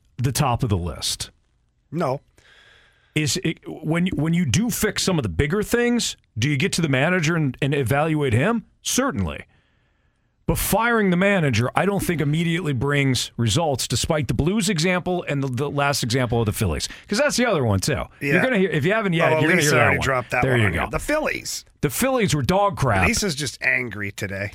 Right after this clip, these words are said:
Speaker 1: The Phillies were dog crap until the final month of the season. They were.
Speaker 2: I know.
Speaker 1: They get to the, they get to the, the playoffs,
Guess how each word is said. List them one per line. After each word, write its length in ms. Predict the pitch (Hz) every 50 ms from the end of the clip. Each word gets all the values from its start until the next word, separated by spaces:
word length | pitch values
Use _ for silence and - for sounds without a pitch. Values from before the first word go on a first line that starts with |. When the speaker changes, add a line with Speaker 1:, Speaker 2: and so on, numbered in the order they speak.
| - _ _ -
Speaker 1:
The 80 | 147 -
Phillies 380 | - 160 170 180 185 185 190
were 60 | 180 135
dog 320 | - 156 143 139 139 120
crap 320 | - 139 123 117 107 - 120
until 220 | 107 - 131 117
the 60 | 104
final 260 | - - 110 104 101 98
month 180 | 95 90 87
of 80 | - 82
the 60 | 80
season. 420 | - - 82 73 69 73 85 - - - - _ _ _ _ _ _ _ _ _ - - - _ _ _ _ _ _ _ _ _ _ _ _ _ _ _
They 100 | - 139 175
were. 260 | 220 254 - - - _ _ _ _ -
Speaker 2:
I 100 | 95 107
know. 180 | 151 226 240 _ _ _ _ _ _ _ _ _ _ _ _ _ _ _ _ _ _ _ _ _ _ _ _ _ _ _ _ -
Speaker 1:
They 100 | - 147 147
get 160 | 165 185 -
to 100 | - 196
the, 120 | 180 160
they 140 | 123 139 135
get 200 | 117 117 147 143 -
to 100 | - 160
the, 340 | 151 160 151 139 123 107 - _ _ _ _ _ _ _ _ _ _ -
the 120 | 120 131
playoffs, 760 | 127 - - 147 123 110 98 95 113 151 - - - - -